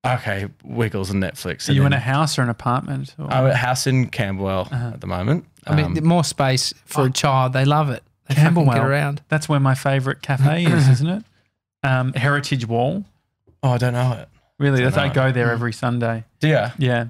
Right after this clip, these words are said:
Speaker 3: It's just his
Speaker 1: Oh.
Speaker 3: favourite doesn't mean it's the best.
Speaker 2: No, it's really good. They do, like, um, smoked eggplant.
Speaker 3: Yeah, that's,
Speaker 2: Um,
Speaker 3: yeah, I have
Speaker 2: which is
Speaker 3: seen a photo
Speaker 1: Whoa.
Speaker 3: of it. Look good.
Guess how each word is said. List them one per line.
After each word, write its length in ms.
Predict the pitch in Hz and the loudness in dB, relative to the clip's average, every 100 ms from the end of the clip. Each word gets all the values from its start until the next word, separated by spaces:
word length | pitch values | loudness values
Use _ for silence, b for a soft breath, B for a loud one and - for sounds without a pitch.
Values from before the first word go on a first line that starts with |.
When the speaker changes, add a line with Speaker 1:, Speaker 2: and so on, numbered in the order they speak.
| - _ | -10 _
Speaker 3:
It's 140 | 147 | 0
just 200 | 190 147 | 0 2
his 160 | 156 - | 2 2
Speaker 1:
Oh. 40 | |
Speaker 3:
favourite 260 | 127 117 131 | 2 2 4
doesn't 200 | 131 131 | 4 4
mean 140 | 123 | 4
it's 140 | 127 | 2
the 100 | 120 | -2
best. 380 | 117 113 123 - | -2 -2 -4 -2
Speaker 2:
No, 100 | 151 | 0
it's 180 | 139 135 | 2 2
really 200 | 143 143 | 0 2
good. 100 | 135 | 2
They 140 | 139 131 | 2 0
do, 220 | 135 131 | 2 2
like, 220 | 123 120 127 | 2 -2 -2
um, 400 | 117 113 117 - | -2 -4 -6 -10
smoked 500 | - - - 123 117 123 | -16 -10 -2 -2 -2 -6
eggplant. 560 | 117 - 127 117 - _ _ _ _ | -6 -6 -6 -6 -8 _ _ _ _
Speaker 3:
Yeah, 140 | - - | -8 -8
that's, 220 | - 135 | -8 -8
Speaker 2:
Um, 180 | 127 139 | -6 -4
Speaker 3:
yeah, 140 | 120 | -2
I 40 | 127 | 0
have 80 | 127 | 0
Speaker 2:
which 40 | |
is 60 | 147 | -2
Speaker 3:
seen 100 | - | -2
a 40 | |
photo 120 | 139 147 | 0 0
Speaker 1:
Whoa. 60 | |
Speaker 3:
of 80 | 131 | -2
it. 80 | 123 | -2
Look 120 | 151 | -2
good. 280 | 135 120 147 | 0 -2 -2